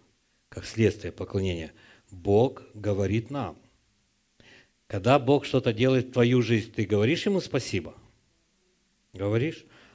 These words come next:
А когда ты делаешь в жизнь Божью что-то, в Царство Божье? Бог благословляет и благодарит нас. «Спасибо, говорит, дети мои, что вы пришли сегодня ко мне.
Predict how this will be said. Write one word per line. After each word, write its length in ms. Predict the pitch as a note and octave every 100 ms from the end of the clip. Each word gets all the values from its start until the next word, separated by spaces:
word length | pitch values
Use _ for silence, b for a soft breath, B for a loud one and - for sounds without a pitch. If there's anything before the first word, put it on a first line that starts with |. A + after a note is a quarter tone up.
| _
А 100 | G#2
когда 240 | A#2+ C3
ты 140 | C3 B2+
делаешь 400 | B2 A#2+ A2+ G#2
в 100 | G2+
жизнь 240 | A2+ G2
Божью 380 | G#2 G2 F2+ F#2
что-то, 400 | - F2+ F2+ F2+
в 20 |
Царство 460 | - G#2+ F2+ - E2+
Божье? 400 | F2 E2+ - - _ _ _ _ _ _ _ _ _ _ _ _ _
Бог 300 | A2 C3+ D#3
благословляет 960 | D3+ D#3 D3 - C#3+ C#3+ C#3 C3 A#2 A#2+
и 40 |
благодарит 680 | A2+ B2 B2 A#2+ B2+ B2+ C3
нас. 340 | B2+ A#2+ A2
«Спасибо, 500 | - A2+ - C#3 C3+
говорит, 280 | B2 A#2+ A#2+
дети 320 | A#2 B2+ B2
мои, 400 | A2+ A2+ A2 A2+
что 180 | G#2+ G#2
вы 140 | A2
пришли 340 | A2+ G2+ - A2+
сегодня 500 | G#2+ G2+ G#2+ G2+ F#2+
ко 140 | -
мне. 300 | G2+ A#2 A#2